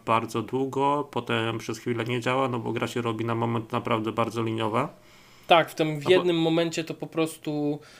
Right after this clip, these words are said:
Speaker 2: e, jak jakiś
Speaker 1: To
Speaker 2: czas
Speaker 1: jest
Speaker 2: temu
Speaker 1: boss rush
Speaker 2: zobaczyłem
Speaker 1: taki.
Speaker 2: Znaczy ja powiem tak, jak zobaczyłem w jednym momencie,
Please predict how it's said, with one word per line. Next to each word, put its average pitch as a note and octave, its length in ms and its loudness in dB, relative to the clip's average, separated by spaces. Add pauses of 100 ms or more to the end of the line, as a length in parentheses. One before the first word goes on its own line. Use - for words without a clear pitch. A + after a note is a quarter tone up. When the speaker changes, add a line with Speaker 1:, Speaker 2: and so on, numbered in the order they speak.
(160)
Speaker 2:
e, C3+ 360 -2
jak D3+ 240 0
jakiś D#3+ 300 -4
Speaker 1:
To - 60 -8
Speaker 2:
czas D3+ 160 2
Speaker 1:
jest A#2+ 120 6
Speaker 2:
temu D#3+ 180 4
Speaker 1:
boss A2 160 4
rush - 40 4
Speaker 2:
zobaczyłem G#2+ 420 4
Speaker 1:
taki. G#2 200 0 (360)
Speaker 2:
Znaczy - 160 2
ja G#3+ 60 6
powiem A#3 200 6
tak, G3 360 4
jak E3 220 -2
zobaczyłem G3 400 4
w G#3+ 40 0
jednym G#3 320 0
momencie, F3+ 760 4